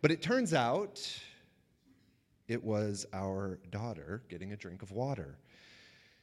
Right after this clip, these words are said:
And when we went into the kitchen to find out what was going on, she was upset with us because we had startled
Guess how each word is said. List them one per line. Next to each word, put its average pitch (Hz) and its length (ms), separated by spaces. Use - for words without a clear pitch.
And 147 100
when 170 140
we 196 100
went 185 300
into 156 240
the 127 100
kitchen 196 400
to - 80
find 143 260
out 131 200
what 131 160
was 120 180
going 120 260
on, 127 220
she 170 340
was 151 220
upset 127 460
with 110 160
us 131 240
because 120 360
we 135 280
had 120 180
startled 107 640